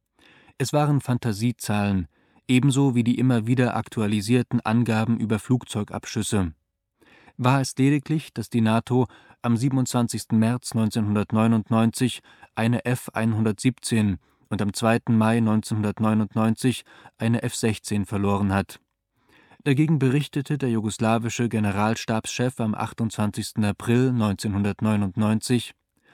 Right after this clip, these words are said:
Seit Beginn der nato-Aggression gegen Jugoslawien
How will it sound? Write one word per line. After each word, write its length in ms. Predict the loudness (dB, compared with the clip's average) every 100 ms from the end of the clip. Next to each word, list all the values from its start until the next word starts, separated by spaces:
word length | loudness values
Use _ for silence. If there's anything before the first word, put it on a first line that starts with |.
| -20 -20 -20 _ _ _
Seit 240 | -2 -2 0
Beginn 280 | 2 2
der 120 | 4 2
nato-Aggression 1000 | 2 0 -2 -4 -4 -6 2 4 4 2
gegen 240 | 2 4
Jugoslawien 800 | 2 0 -2 0 0 2 4